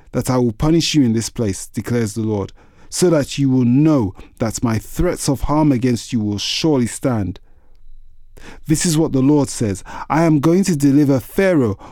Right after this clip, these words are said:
Hophra, king of Egypt, into the hands of his enemies who want to kill him, just as I gave Zedekiah, king of Judah, into the hands of Nebuchadnezzar, king of Babylon, the enemy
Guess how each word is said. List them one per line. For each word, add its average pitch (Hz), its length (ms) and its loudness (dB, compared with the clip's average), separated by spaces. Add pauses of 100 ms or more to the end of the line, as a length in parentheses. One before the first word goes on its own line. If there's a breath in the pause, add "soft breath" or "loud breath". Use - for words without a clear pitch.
Hophra, 143 440 -2 (100)
king 208 360 2
of 151 240 0
Egypt, 143 580 -2
into 180 240 0
the 139 320 -4
hands 185 320 2
of 135 160 -2
his 127 180 0
enemies 139 460 2 (260 loud breath)
who 185 100 -2
want 160 300 2
to 143 100 -2
kill 160 260 0
him, 101 260 -2 (380 loud breath)
just 208 260 0
as 139 160 0
I 139 140 2
gave 147 300 4
Zedekiah, 135 600 0
king 170 260 0
of 120 180 0
Judah, 123 420 0
into 143 200 0
the 123 140 0
hands 151 320 2
of 135 140 0
Nebuchadnezzar, 131 760 0 (320 soft breath)
king 127 220 0
of 113 160 -4
Babylon, 113 500 -2
the 123 180 -2
enemy 139 480 2